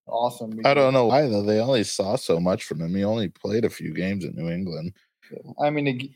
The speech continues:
Speaker 1: year when Brady was suspended, he started two or three games and, uh,
Speaker 2: Yeah, and he looked good,
Speaker 1: Well
Speaker 2: but still, that's not enough. If you're the forty-niners, that's not enough to look at that and be like, "Oh, I'm gonna pay this guy hundreds of millions of dollars."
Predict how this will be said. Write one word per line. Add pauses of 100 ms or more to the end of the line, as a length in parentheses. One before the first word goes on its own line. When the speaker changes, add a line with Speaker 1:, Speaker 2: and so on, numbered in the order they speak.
Speaker 1:
year
when
Brady
was
suspended,
he
started (100)
two
or
three
games
and,
uh, (640)
Speaker 2:
Yeah,
and
he
looked
good,
Speaker 1:
Well
Speaker 2:
but
still,
that's
not
enough. (300)
If
you're
the
forty-niners,
that's
not
enough
to
look
at
that
and
be
like,
"Oh,
I'm
gonna
pay
this
guy
hundreds
of
millions
of
dollars."